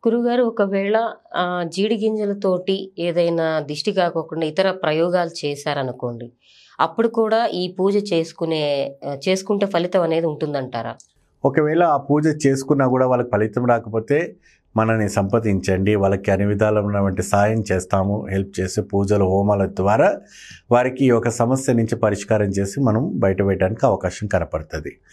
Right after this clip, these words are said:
Speaker 2: ముఖ్యంగా వయసులో ఉన్నటువంటి పిల్లలు, యువకులైనా యువతులైనా మనం ఒక కన్ను పెడుతూ ఉండాలి.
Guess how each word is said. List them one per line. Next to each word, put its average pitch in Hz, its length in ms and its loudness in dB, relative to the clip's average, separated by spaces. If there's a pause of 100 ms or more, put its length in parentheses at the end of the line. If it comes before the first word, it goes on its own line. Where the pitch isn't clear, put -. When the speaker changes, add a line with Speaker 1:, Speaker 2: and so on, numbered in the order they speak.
(360)
Speaker 2:
ముఖ్యంగా 170 720 2 (140)
వయసులో 135 460 4
ఉన్నటువంటి 120 400 2
పిల్లలు, 107 520 2 (760)
యువకులైనా 113 600 4
యువతులైనా 104 680 2
మనం 107 200 2 (300)
ఒక 107 200 2
కన్ను 107 220 2
పెడుతూ 107 320 2
ఉండాలి. 95 600 2